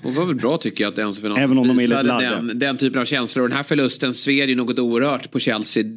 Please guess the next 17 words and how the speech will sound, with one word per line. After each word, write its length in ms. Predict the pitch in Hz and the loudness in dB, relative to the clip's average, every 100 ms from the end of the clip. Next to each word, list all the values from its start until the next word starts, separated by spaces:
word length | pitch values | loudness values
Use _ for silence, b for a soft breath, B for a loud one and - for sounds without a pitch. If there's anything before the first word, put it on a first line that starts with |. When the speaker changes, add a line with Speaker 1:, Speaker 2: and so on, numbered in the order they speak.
| 110 - 135 | -14 -6 -6
Speaker 1:
Ett 180 | - | -2
av 80 | 147 | -2
de 40 | 131 | -2
här 80 | |
klippen 380 | - 113 - 107 | -2 -4 -2 -2
när 120 | 107 | 0
vi 100 | 107 | -2
ser 280 | 104 131 135 | -2 0 0
då 240 | 120 107 104 | 0 0 -2
Nunez 520 | - 110 104 104 - - | -2 -2 0 -2 -2 -6
hoppa 280 | 123 117 113 | -6 -2 0
över 300 | 120 127 123 - _ _ _ _ _ _ _ - | 0 0 -2 -6 _ _ _ _ _ _ _ -2
de 120 | 120 | 0
här 120 | 113 | 2
häckarna, 520 | 110 120 - 104 104 107 | 0 -2 -2 0 -2 -4
så, 300 | - 113 107 - - | 0 0 0 -4 -4
eh, 440 | 113 107 - - | -2 -2 -4 -6